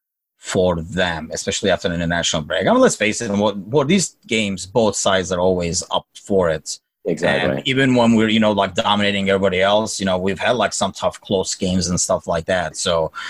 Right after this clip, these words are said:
Speaker 1: uh, it, even though the result <laughs> seems to be a gimme over the last, what, ten years,
Speaker 2: Yeah,
Speaker 1: uh,
Speaker 2: yeah.
Speaker 1: for the most part, I mean, the games itself never are. Uh, but I have, like, confidence, especially with everybody almost coming back.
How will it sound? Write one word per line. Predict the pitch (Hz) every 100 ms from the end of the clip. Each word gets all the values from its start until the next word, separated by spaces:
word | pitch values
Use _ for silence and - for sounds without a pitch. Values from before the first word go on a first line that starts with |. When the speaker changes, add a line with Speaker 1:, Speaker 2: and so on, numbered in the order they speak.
| -
Speaker 1:
uh, | - 101 101 104 - - _
it, | - 113 _ - -
even | 143 131 131
though | 123
the | 113
result | 110 101 117 117
<laughs> | -
seems | 135 -
to | 135
be | 120
a | 113
gimme | 120 131
over | 131 123 113
the | 104
last, | 110 113
what, | 123 90
ten | - 120 113
years, | 120 156 156 - - 104
Speaker 2:
Yeah, | 101 117 113
Speaker 1:
uh, |
Speaker 2:
yeah. | 110
Speaker 1:
for | 131
the | 131
most | 120 120 131 131
part, | - 180 185 -
I | -
mean, | 160 143
the | 135
games | 139 143 147 131 127
itself | 123 - - 101 101 123 156
never | 147 156 175
are. | 180 185 190 175 _ _ _ -
Uh, | 110 110 107 104 104
but | - 135 135
I | 165 185
have, | 175
like, | 170 147
confidence, | - 135 127 123 110
especially | 131 190 -
with | 165 139 -
everybody | 127 127 123 120
almost | 117 117 110 104 -
coming | 110 104 95
back. | 98 95 90